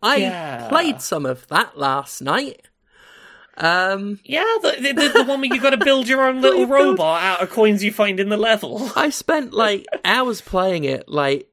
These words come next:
Speaker 1: getting these medals to get bits for this robot, thinking, "I have no fucking idea what this robot's for." <laughs> I'm, I'm just making a robot. I don't know what it's fucking for.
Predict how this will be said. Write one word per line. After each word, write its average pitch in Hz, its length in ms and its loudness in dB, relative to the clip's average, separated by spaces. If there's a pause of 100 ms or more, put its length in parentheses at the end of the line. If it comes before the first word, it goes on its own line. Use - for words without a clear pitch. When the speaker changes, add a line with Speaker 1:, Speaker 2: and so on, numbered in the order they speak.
Speaker 1:
getting 196 300 -2
these 175 260 -4
medals 151 580 -2
to 143 340 0 (280)
get - 300 -4
bits 190 240 -4
for - 100 -8
this 180 240 -8
robot, 160 480 -2
thinking, 143 540 -6 (760)
"I 240 100 2
have 131 180 -10
no 165 160 -8
fucking - 480 -12
idea 143 380 -8
what 135 140 -4
this 147 200 -12
robot's 139 440 -8
for." 123 340 -10 (260)
<laughs> - 220 -20
I'm, - 240 -4 (340)
I'm 202 180 2
just 214 220 -6
making 233 440 -2
a 165 60 -2
robot. 175 400 -2
I - 60 -2
don't 226 160 -6
know 165 80 -6
what 208 160 -4
it's 139 120 -10
fucking 151 420 -8
for. 127 420 -12